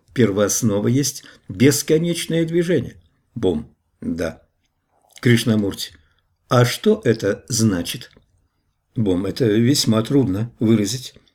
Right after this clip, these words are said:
Кришнамурти. Не останавливайтесь. Давайте выразим это. Что значит движение, если исключить движение отсюда туда,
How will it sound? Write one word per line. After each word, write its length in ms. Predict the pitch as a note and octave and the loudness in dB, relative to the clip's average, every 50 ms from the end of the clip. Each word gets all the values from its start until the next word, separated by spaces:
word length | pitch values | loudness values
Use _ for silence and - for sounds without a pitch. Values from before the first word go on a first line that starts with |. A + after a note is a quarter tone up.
| _ _ _ _ _ _ _ - | _ _ _ _ _ _ _ -2
Кришнамурти. 720 | B2 G#2+ G#2 - - C3 C#3+ D3 A#2 G2+ - - - - _ _ _ _ _ _ | -2 -2 -2 -2 -2 -2 -2 -2 -2 -4 -6 -12 -20 -20 _ _ _ _ _ _
Не 180 | - A2+ C3+ D#3+ | -2 0 0 0
останавливайтесь. 880 | - - - F#3 E3+ D3 G#2 E2+ F2 E2+ E2+ D#2+ - G2 F2+ - - - _ _ _ - | 0 -2 -2 0 0 0 0 0 -2 -4 -4 -6 -8 -8 -10 -10 -12 -14 _ _ _ 0
Давайте 520 | A#3 A#3 A#3 - - D#2 - - - - _ _ | 2 4 4 4 2 0 -6 -12 -16 -16 _ _
выразим 460 | - G#3+ A3+ C#3+ G2+ F2 - F2+ E2 E2 | 2 4 4 4 4 0 -4 -8 -10 -10
это. 160 | D#2+ - - _ _ _ _ - - _ _ | -12 -14 -18 _ _ _ _ -20 -20 _ _
Что 360 | - - - - G#3+ G#3 F3+ | -8 -8 0 4 6 6 6
значит 440 | C3 A#2+ C3+ C#3 B2 - - A#2 G2+ | 6 4 2 2 2 2 0 0 0
движение, 560 | G2 G2 A2+ A2 G2+ G#2 G#2+ G2+ G#2 A#2+ C3 | 2 2 2 2 4 2 0 2 2 2 2
если 460 | A#2+ G#2+ A#2+ C#3+ - - C#3 C#3+ C#3+ - | 2 4 2 2 2 2 0 0 0 0
исключить 540 | C3+ B2 - - B2+ B2+ B2+ - E3 D3+ | 0 0 0 0 0 -2 0 -2 -2 -4
движение 520 | A#2+ G2 A#2 B2+ A#2 A#2+ C#3+ C3+ B2 A#2 A#2 | 0 0 2 2 4 4 4 4 4 2 2
отсюда 600 | - - B2+ A#2+ A#2 - - - D3+ E3 B2+ G#2+ | 0 0 0 2 2 0 0 0 0 0 0 0
туда, 480 | - - G#2 E2+ F2+ F2 G#2+ B2 - | -2 -2 -4 -2 -2 -2 -4 -4 -8